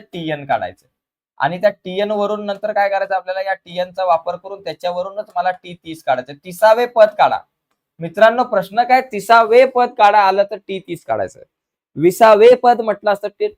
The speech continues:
तर टी वीस म्हटलं असतं. आता सूत्र टीएन चंच वापरा. टीएन बरोबर ए अधिक एन वजा एक गुणिले डी. टीएन ची किंमत काढायची, ए ची किंमत तीन आहे, अधिक एन वजा एक, एन ची किंमत माहिती नाही,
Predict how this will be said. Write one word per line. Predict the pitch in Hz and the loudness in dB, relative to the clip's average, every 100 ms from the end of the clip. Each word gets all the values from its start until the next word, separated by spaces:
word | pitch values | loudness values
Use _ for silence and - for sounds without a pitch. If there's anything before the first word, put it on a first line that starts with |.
| - | -10
तर | 196 196 | -10 -10
टी | 190 | -10
वीस | 180 165 | -10 -12
म्हटलं | 151 139 127 113 | -14 -16 -10 -10
असतं. | 127 | -10
आता | 151 | -16
सूत्र | 160 175 196 | -16 -14 -12
टीएन | 196 190 185 175 | -10 -10 -10 -10
चंच | 180 | -10
वापरा. | 170 131 - 127 _ _ _ _ _ | -8 -6 -8 -14 _ _ _ _ _
टीएन | 147 165 170 | -8 -8 -8
बरोबर | 160 143 139 147 | -8 -8 -8 -10
ए | - 139 165 | -12 -10 -6
अधिक | 147 131 131 131 131 _ _ _ _ _ | -6 -6 -12 -12 -14 _ _ _ _ _
एन | 139 151 | -12 -10
वजा | 156 135 131 139 | -6 -6 -4 -6
एक | 135 143 139 | -8 -14 -16
गुणिले | 117 117 117 139 | -18 -18 -16 -16
डी. | 104 85 _ _ _ _ - | -16 -20 _ _ _ _ -10
टीएन | 233 233 226 214 | -6 -4 -4 -6
ची | 208 | -12
किंमत | 190 165 156 | -10 -10 -4
काढायची, | 123 110 107 123 180 | -4 -4 -10 -12 -12
ए | |
ची | 214 208 | -12 -14
किंमत | 208 202 196 180 | -10 -10 -12 -10
तीन | 151 | -12
आहे, | 110 - _ _ _ _ _ _ _ - | -12 -20 _ _ _ _ _ _ _ -4
अधिक | 131 170 190 | -2 -2 -6
एन | 190 208 214 | -4 -4 -2
वजा | 202 190 202 | -2 0 -2
एक, | 185 170 160 | -2 -6 -10
एन | 170 175 | -12 -12
ची | 190 | -16
किंमत | 196 190 185 | -14 -12 -4
माहिती | 165 147 139 | -4 -4 -10
नाही, | 110 | -18